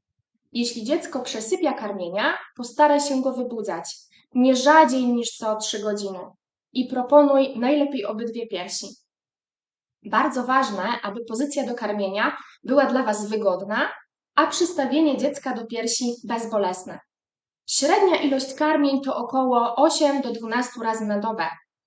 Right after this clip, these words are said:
Początkowo może być ich więcej. Nasłuchuj, czy dziecko ssie efektywnie,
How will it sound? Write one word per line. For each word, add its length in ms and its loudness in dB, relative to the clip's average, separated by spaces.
Początkowo 1000 2
może 320 4
być 240 -6
ich 140 -2
więcej. 480 -2
Nasłuchuj, 560 0
czy 140 -6
dziecko 360 -6
ssie 320 -4
efektywnie, 800 -2